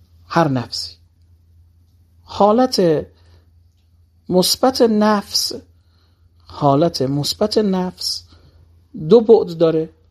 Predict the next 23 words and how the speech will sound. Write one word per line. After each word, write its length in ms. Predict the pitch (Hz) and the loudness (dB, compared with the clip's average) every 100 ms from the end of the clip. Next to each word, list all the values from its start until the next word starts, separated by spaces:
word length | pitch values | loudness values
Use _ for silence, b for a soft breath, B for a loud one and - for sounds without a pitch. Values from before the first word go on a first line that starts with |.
| _ _ _ | _ _ _
حالت 400 | - 147 147 180 | -12 -4 -4 -2
منفی 580 | 185 151 139 143 - 233 | -4 -2 -2 -4 -2 0
نفس 360 | 220 202 196 - | 0 -2 -4 -6
هم 280 | 214 226 233 - - - _ _ | -4 -6 -8 -14 -20 -20 _ _
دو 100 | 170 | 2
بعد 260 | 147 123 - - | 2 -2 -6 -16
داره. 300 | 113 120 127 _ _ _ _ _ _ _ _ _ - | -16 -14 -18 _ _ _ _ _ _ _ _ _ -4
البته 320 | 185 185 220 | -2 0 0
ابعاد 400 | 160 160 165 170 | 0 0 0 0
دیگه 360 | 170 175 214 214 | -2 0 0 0
هم 120 | 214 | -2
داره 220 | 269 294 | -4 -4
که 100 | - | -4
اونها 200 | 185 196 | -4 -2
زیر 240 | 208 170 160 | 0 0 2
مجموعه 440 | 160 156 165 202 | 2 0 -2 -2
همین 360 | 196 196 220 226 b b b b b 147 | -2 -4 -4 -8 b b b b b 0
دو 100 | 143 | 2
بعد 340 | 147 185 143 | 4 4 4
قرار 500 | - - 113 120 117 | -4 -12 -10 -10 -12
می‌گیره. 560 | 113 113 107 107 110 - _ _ _ _ _ _ _ _ _ _ _ - - _ - _ _ - - - _ - _ - | -14 -16 -14 -16 -16 -20 _ _ _ _ _ _ _ _ _ _ _ -20 -20 _ -20 _ _ -20 -20 -20 _ -20 _ 0
اون 320 | 285 285 277 - _ _ | 2 2 -4 -12 _ _
بعد 500 | - 175 233 - 156 | -6 2 2 4 0